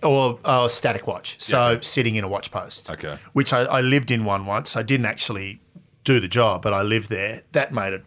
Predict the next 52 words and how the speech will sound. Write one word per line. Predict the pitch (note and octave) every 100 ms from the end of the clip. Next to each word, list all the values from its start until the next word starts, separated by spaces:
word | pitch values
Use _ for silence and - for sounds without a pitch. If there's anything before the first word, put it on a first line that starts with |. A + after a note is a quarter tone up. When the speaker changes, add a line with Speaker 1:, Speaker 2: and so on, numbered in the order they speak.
| -
Speaker 1:
very | G#2+ G2 G2
awkward | G2+ A#2 G2
when | G2
I |
brought | G2 G#2+
my | F#2
girlfriend | F#2+ G#2+ G2+ G#2+
home | G2 A2+ C3
'cause | C#3+ A#2+
I |
had | B2 A#2+
to |
go, | G#2 G2+
"Can | - A2
I |
bring | G2+ G2+
my | F#2+
girlfriend | F#2 G2+ - F#2+
home?" | F2+ F2+ F#2
And | G2
they | F2+
said, | - -
"Sure, | - A#2+ F#2 F#2+ - - - -
but | B2+
don't | B2 A2+ A#2
let | G#2
her | G2
into | G2+ - G#2 F2+ _ _
the | A#2+ G2+ G#2
room." | F#2+ A#2+ F#2 F2 C#3+ -
Speaker 2:
Yeah. | E3 - - - C#3+
Speaker 1:
So | D3+ C#3
I | C3
was | - - -
<laughs> | -
sitting | - - A#3+ G#3
on | -
Speaker 2:
That's | A#2
Speaker 1:
and | D#3+
Speaker 2:
my | B2+
housemate's | B2+ B2 A#2
room. | A#2+ G#2+
He | A2
doesn't | G#2+
ever | A2 G2
come | G2+
out | F#2+
to | F2+
go | F2 E2
in |
there. | D2+ D2
Speaker 1:
and, | F3